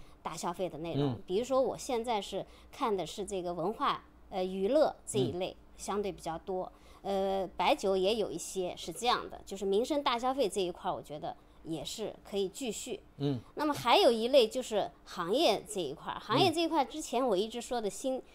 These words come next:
Speaker 1: 新能源方面的这个汽车，
Speaker 2: 对。
Speaker 1: 那现在其实汽车也有很多股票，它也出现了比较不错的上涨。那我现在也可以把它的权重放低，就说甚至把它，呃，换掉。那我现在换的是金融类。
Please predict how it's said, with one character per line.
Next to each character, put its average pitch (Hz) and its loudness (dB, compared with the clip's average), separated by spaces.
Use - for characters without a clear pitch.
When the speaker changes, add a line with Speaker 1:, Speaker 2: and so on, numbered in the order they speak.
Speaker 1:
新 311 4
能 226 6
源 247 4
方 262 0
面 254 2
的 175 0
这 202 -4
个 139 4
汽 277 -2
车， 320 0
Speaker 2:
对。 - -10
Speaker 1:
那 330 6
现 359 4
在 330 6
其 262 -4
实 269 -2
汽 330 0
车 311 4
也 262 6
有 294 10
很 220 0
多 214 0
股 196 -4
票， 208 -2
它 302 0
也 202 2
出 - -8
现 226 2
了 160 -2
比 180 -12
较 190 0
不 202 -6
错 226 -4
的 - -2
上 165 -4
涨。 151 -6
那 254 0
我 190 0
现 233 -6
在 233 -2
也 - -6
可 - -10
以 254 -4
把 - -10
它 247 -4
的 254 2
权 190 -2
重 226 2
放 208 0
低， 240 -8
就 247 -8
说 214 -6
甚 269 2
至 196 -4
把 - -6
它， 202 -2
呃， 175 -2
换 220 4
掉。 - 2
那 240 0
我 170 -2
现 220 -4
在 214 0
换 165 -2
的 190 -8
是 208 -2
金 233 -2
融 175 -2
类。 190 -2